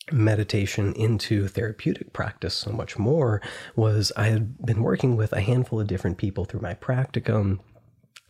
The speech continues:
And a few of them, we started to get some really good stability built up.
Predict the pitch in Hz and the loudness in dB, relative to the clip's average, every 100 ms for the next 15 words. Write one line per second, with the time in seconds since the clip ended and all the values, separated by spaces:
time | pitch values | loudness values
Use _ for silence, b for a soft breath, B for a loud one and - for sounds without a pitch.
0 | - 110 110 104 104 - 104 - 151 175 | -4 0 2 4 2 0 -4 -2 -2 2
1 | 127 120 113 117 107 98 95 101 101 95 | 2 2 0 -4 -2 0 0 0 -2 -2
2 | - 104 98 95 98 101 - 90 127 165 | -4 -2 -2 -2 -4 -6 -6 -4 -4 -2
3 | 160 139 131 127 - 113 107 - | 0 0 0 -2 0 -2 -2 -6